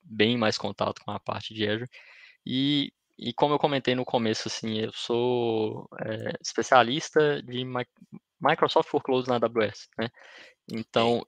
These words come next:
Speaker 1: e é bem natural que caia questões voltadas pra Active Directory, e, e aí a gente cai em Azure A D e coisas de, de Azure integradas com a,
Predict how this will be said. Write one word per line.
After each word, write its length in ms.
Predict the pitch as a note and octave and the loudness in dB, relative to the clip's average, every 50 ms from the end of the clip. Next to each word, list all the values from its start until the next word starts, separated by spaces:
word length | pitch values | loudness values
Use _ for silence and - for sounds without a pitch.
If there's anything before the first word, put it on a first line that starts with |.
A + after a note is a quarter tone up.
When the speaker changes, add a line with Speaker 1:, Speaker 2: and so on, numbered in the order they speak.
| _ - | _ -8
Speaker 1:
e 200 | A#2+ A#2 A#2 A2 - | -6 -6 -6 -2 0
é 120 | C3 A#2+ | 0 -2
bem 260 | A#2+ A#2 A#2+ C3 C#3+ | 2 2 2 4 4
natural 400 | D3 C#3+ - - B2 A#2 A#2 A#2+ | 2 2 2 4 6 6 6 6
que 140 | - - C3+ | 4 0 -8
caia 340 | - - - A#2 B2 B2+ A#2+ | 2 4 4 4 4 2 0
questões 540 | - - A#2 - - - G#2+ G#2+ G2+ - - | -2 -4 -4 -4 -6 -6 -6 -6 -6 -6 -2
voltadas 580 | A2 G#2+ - - - G#2+ G#2+ G2+ G#2 G2+ - | -2 -2 0 2 4 4 4 4 2 -4 -12
pra 240 | - - G#2+ G#2 G2+ G2+ - | -6 -2 0 0 0 -2 -6
Active 300 | - - - - - A2 | -10 -12 -10 -12 -8 0
Directory, 800 | A#2+ B2 B2 A#2 A#2 B2 B2 - - - A2 G#2+ G#2+ G#2+ G#2+ A2+ - | 2 4 4 4 4 2 0 0 -2 -6 -6 -6 -4 -6 -10 -10 -10
e, 180 | - A2 A2 A2+ - _ - | -10 -10 -10 -10 -14 _ -8
e 140 | A2+ A2 G#2+ | -2 0 2
aí 200 | G#2+ A2 A2 A2+ | 2 2 2 0
a 40 | A2 | 0
gente 200 | A2+ A2 - - | 0 -4 -6 -2
cai 240 | - A2+ G#2+ G#2 | 2 4 4 4
em 320 | A2 A#2 B2+ C3 A2 A2 A2 | 2 -2 -6 -4 -2 -2 -2
Azure 220 | G#2+ - G2+ A2 | -2 -2 -2 -2
A 40 | A#2+ | -2
D 360 | A#2+ B2 A#2 B2 B2+ A#2+ A2+ | -2 0 0 0 2 0 0
e 180 | G#2+ G#2 G#2 G#2+ - | -4 -6 -10 -12 -8
coisas 420 | - - A#2 A#2+ A#2 A2 G2+ G2+ | -6 -4 -4 -4 -4 -6 -8 -8
de, 400 | G2+ G#2 G#2+ A2 G#2+ G#2 G2+ - - - | -8 -6 -4 -4 -4 -6 -8 -12 -16 -16
de 320 | - - G#2 G#2 - - - | -14 -12 -10 -10 -8 -4 0
Azure 420 | A2 A2+ A2+ A2 A#2 A#2 A#2 - - | 4 4 4 4 2 -2 -4 -4 -6
integradas 760 | - A#2 - - A2 G#2+ A2 G#2 G#2 G#2+ A2 A2 G#2+ - - - | -10 -8 -2 -2 0 0 2 4 4 4 4 2 -2 -6 -8 -10
com 400 | - - - - G#2+ A2 A#2 - _ _ _ _ _ _ _ _ - _ _ _ _ _ | -12 -16 -12 -10 -8 -8 -8 -10 _ _ _ _ _ _ _ _ -20 _ _ _ _ _
a, 500 | G#2+ G#2+ G#2 G#2 G#2 G#2 G2+ G2+ G2 - | -2 0 2 2 2 2 0 -2 -4 -6